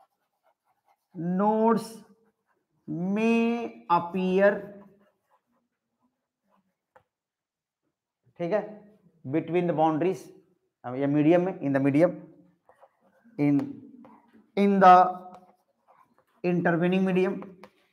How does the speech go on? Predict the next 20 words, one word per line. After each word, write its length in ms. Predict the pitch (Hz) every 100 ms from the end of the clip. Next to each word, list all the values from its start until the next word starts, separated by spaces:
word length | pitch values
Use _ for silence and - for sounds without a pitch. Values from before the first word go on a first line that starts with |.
| _ _ _ _ _ _ _ _ _ _ 233 233 _ 233 _ _ _ _ _ _ _ _ _ - -
ठीक 140 | 202
है 80 | 233
ना, 240 | - - - _ _ _ _ _ _ _ _ 233 _ _ _ _ _ _ _ _ _ _ _
intervening 640 | 147 156 160 151 170 175 170
medium 360 | 165 170 - - - - _ _ _ _ -
या 540 | 131 131 127 120 -
in 100 | 196
the 120 | 196 180
medium, 240 | 165 165
बस 100 | 151
लिखिए, 600 | 131 143 160 123 127 -
मीडियम 300 | 120 117 139
तो 100 | 135
है 100 | 117
ही 100 | 143
है, 220 | 147 - -
मीडियम 280 | 110 117 135
में 100 | 147
है 140 | 123
ना, 100 | 120